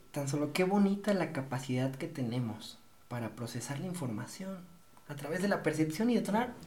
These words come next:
todos nuestros sentidos. Eso es lo que, por ejemplo, hace estos regalos que da la Pachamama, ¿no? Detonar todos nuestros sentidos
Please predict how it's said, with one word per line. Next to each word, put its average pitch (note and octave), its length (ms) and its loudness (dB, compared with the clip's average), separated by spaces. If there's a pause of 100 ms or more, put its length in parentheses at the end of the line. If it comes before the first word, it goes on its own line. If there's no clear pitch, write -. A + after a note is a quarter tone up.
todos B3 380 2
nuestros E3+ 300 -4
sentidos. D#3+ 500 -4 (560)
Eso A3 220 0
es B3 80 4
lo A3+ 160 4
que, E3+ 180 0
por F3 220 0
ejemplo, F3 540 -2 (100)
hace D#3 480 -2
estos F3+ 220 0
regalos C#3+ 420 2
que E3+ 140 -2
da B2+ 120 0
la C#3 140 -4
Pachamama, A#3+ 520 2
¿no? G#3 140 -2 (320)
Detonar G#3 480 4
todos D4 200 10
nuestros F#3 260 4
sentidos D3+ 420 -2